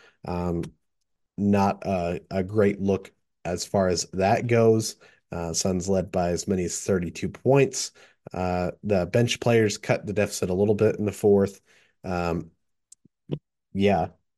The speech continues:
tough loss for them, for the, uh, the Lakers. For the Phoenix Suns, Bradley Beal had a season high thirty-seven points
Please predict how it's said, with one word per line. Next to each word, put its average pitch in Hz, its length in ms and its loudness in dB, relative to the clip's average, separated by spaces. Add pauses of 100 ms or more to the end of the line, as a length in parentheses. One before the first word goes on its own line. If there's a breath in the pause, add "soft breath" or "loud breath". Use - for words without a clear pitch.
(100)
tough 117 200 0
loss 101 280 4
for - 160 -4
them, 101 360 2
for - 180 0
the, 95 240 2
uh, 92 200 4
the 82 100 -2
Lakers. 92 400 0
For 104 100 -6
the 92 60 -6
Phoenix 110 320 0
Suns, 123 380 4 (400 loud breath)
Bradley 123 280 6
Beal 113 360 2
had 98 140 -6
a 92 40 -8
season 110 320 0
high 107 380 0
thirty-seven 107 640 -2
points 110 380 -2